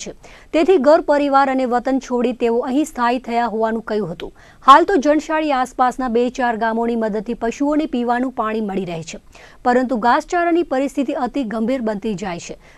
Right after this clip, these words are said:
ત્યારે સરકાર દ્વારા તાત્કાલિક ઘાસચારો આપવામાં આવે તેવી માંગ ઉઠી છે.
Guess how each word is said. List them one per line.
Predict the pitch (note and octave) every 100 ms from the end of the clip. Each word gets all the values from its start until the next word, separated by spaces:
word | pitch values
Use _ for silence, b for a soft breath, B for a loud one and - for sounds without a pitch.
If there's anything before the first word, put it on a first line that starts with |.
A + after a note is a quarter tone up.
| -
ત્યારે | B3+ B3 -
સરકાર | C4+ C4 F4 E4
દ્વારા | D#4 D#4+ D#4+
તાત્કાલિક | C#4 C4 C#4 C#4+ G#3+ B3
ઘાસચારો | A#3+ C#4 A#3+ C4+
આપવામાં | A#3 A3+ A#3+ A#3+ A#3
આવે | G#3+ A3 A#3
તેવી | A#3+ G#3
માંગ | G3 G3+ A#3+
ઉઠી | F3 -
છે. | G#3